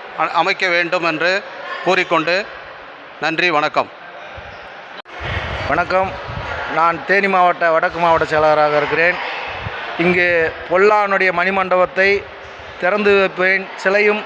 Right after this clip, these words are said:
Speaker 2: திறந்து வைப்பேன் என்று ஆதித்தமிழர் பேரவை மகுடஞ்சாவடியிலே நடத்திய மாநாட்டில் இன்றைய முதல்வர் அன்றைய எதிர்க்கட்சி தலைவராக இருக்கும் பொழுது வாக்குறுதி அளித்தார். அந்த வாக்குறுதியை நிறைவேற்றிய தமிழ்நாடு முதல்வருக்கு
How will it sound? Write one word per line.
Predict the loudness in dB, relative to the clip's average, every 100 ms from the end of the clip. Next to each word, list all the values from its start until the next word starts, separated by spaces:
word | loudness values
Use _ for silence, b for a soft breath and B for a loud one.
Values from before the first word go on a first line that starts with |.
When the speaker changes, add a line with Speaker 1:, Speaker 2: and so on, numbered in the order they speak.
| 0
Speaker 2:
திறந்து | 2 4
வைப்பேன் | 2 4 0
என்று | 2 2 4 4 2 -4 -12 -14 -14 -14 -16 -14 0
ஆதித்தமிழர் | 2 4 2 2 2 0 2
பேரவை | 2 4 4 2 0 -10 -16 -16 -12 -2
மகுடஞ்சாவடியிலே | 2 2 2 2 2 2 4 4
நடத்திய | 2 0 2 2
மாநாட்டில் | 4 4 4 0 2 4 4 2 -2 -16 -16 -14 -14 -4
இன்றைய | 0 2 2
முதல்வர் | 4 4 6 6 4 2
அன்றைய | -2 0 2 2
எதிர்க்கட்சி | 4 2 0 0
தலைவராக | 2 4 4 2
இருக்கும் | 2 0 0
பொழுது | 2 4 4 2 -2 -12 -14 -10
வாக்குறுதி | 0 0 2 2 4
அளித்தார். | 2 0 2 2 2 -4 -2
அந்த | 2 4
வாக்குறுதியை | 4 2 2 2 4 4 2 0 -6 -14 -16 -14 -14 -2
நிறைவேற்றிய | 2 4 4 2 2 4 4 4 2 -2 -12 -8
தமிழ்நாடு | -2 2 4 4 4
முதல்வருக்கு | 4 4 6 4 2